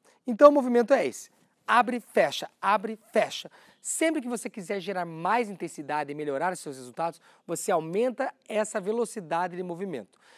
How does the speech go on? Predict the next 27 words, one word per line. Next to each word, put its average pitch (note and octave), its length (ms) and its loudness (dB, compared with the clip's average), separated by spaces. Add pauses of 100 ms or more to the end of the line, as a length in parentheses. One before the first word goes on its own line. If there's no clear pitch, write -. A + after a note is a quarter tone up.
(160)
Caso D#4+ 260 4
você C4+ 240 -2
tenha A#3 160 0
alguma B3 240 0
lesão A3+ 380 2
no C4+ 220 4
ombro G3 320 0 (200)
e G3+ 80 2
não B3+ 160 10
consiga A3 520 0
fazer E3+ 260 -4
o - 0 -
exercício E3 340 -8
do D3+ 100 -10
braço, F#3+ 300 -4
é A#3 140 -2
simples. - 420 -6 (280)
Coloca B3 340 12
a A3 40 8
mão A3 140 6
nos C4+ 220 6
ombros C4 340 12
mesmo A3 380 6 (260)
e C4 80 2
faz C4 260 8
o - 20 -2
exercício B3 600 0